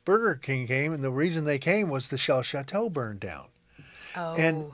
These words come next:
Speaker 1: and now, of course, you have Wendy's out in North Wyndham, but do you know the original Wendy's is where C V S is?
Speaker 2: Which C-, the one
Speaker 1: Th-,
Speaker 2: on Main
Speaker 1: there's
Speaker 2: Street?
Speaker 1: only one.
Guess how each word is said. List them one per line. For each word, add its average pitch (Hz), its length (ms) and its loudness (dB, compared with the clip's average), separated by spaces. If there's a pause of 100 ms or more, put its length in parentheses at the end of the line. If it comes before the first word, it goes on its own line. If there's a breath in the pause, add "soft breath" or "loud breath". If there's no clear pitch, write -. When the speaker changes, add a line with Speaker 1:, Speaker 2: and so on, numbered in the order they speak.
Speaker 1:
and 147 100 -2
now, 160 420 4
of 139 100 -10
course, 160 260 0
you 151 80 0
have 135 120 -2
Wendy's 170 360 0
out 143 140 2
in 143 60 -8
North 139 220 -2
Wyndham, 196 240 0
but 120 140 -6
do 139 120 -8
you 151 120 0
know 147 120 0
the 135 80 -2
original 175 480 2
Wendy's 196 440 0
is 127 120 -6
where 139 140 2
C 160 220 2
V 151 200 2
S 196 240 4
is? 180 320 -8 (480)
Speaker 2:
Which - 320 -10
C-, - 240 -12 (380)
the 185 100 -6
one 180 140 0
Speaker 1:
Th-, 170 100 2
Speaker 2:
on 165 60 -6
Main 160 100 -6
Speaker 1:
there's 143 140 6
Speaker 2:
Street? 156 100 6
Speaker 1:
only 190 180 8
one. 190 360 6